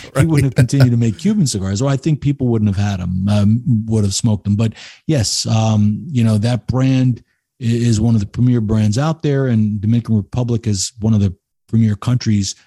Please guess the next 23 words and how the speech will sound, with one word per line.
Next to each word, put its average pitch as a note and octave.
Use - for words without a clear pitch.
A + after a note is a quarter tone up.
outside A2+
of G2+
Cuba E3
that A2
make A2
great, G#2+
you A#2+
know, G2
tobacco. G#2
But C3+
how C3
did C#3
he D3+
get D#3
permission? D3+
I C#3+
believe D3+
is A#2
because A2
he -
asked B2
for G#2
permission G#2+